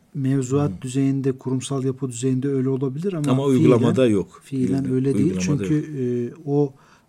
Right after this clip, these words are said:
Speaker 1: anayasanın arkasındaki, o anayasayı yapan askeri gücün, e, kontrolü ve devlet başkanlığı üzerinden, sistem üzerindeki
Speaker 2: Dizayn etme.
Speaker 1: etkinliği, dizaynı,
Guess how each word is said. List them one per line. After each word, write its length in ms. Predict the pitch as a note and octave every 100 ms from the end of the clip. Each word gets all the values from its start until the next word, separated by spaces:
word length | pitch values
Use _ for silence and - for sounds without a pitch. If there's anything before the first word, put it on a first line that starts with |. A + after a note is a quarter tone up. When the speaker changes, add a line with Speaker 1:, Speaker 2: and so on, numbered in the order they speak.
| _ C#3
Speaker 1:
anayasanın 640 | C#3 C#3+ C3+ - C3+ C#3
arkasındaki, 960 | C3 B2+ C3 A#2+ C3 B2+ B2+ - C3 B2
o 200 | B2+ C3
anayasayı 540 | B2+ B2+ B2 B2+ B2+
yapan 380 | A#2+ B2 - C3 - - - _ -
askeri 520 | C3 - C3+ C3+ C3
gücün, 400 | B2 A#2 D3+ F#3 - - - _ -
e, 260 | B2+ A#2+ A#2+ A#2 - _ _ -
kontrolü 760 | C3+ C3+ - C#3 B2 D#3 G3 - C3
ve 200 | B2+ B2+ - - _ _ _ C3+
devlet 360 | B2+ E3 E3
başkanlığı 520 | D3 - C#3 C3 C3
üzerinden, 480 | B2 B2+ A#2+ A#2+ A#2+
sistem 420 | A#2 B2+ - C#3
üzerindeki 680 | B2+ B2 A#2+ A#2+ A2+ - A2 G2
Speaker 2:
Dizayn 300 | G2 F#2+ F2+
etme. 120 | F2
Speaker 1:
etkinliği, 640 | - B2 A2+ A#2 C3 C3+
dizaynı, 580 | C3+ B2 B2+ A2+ C3+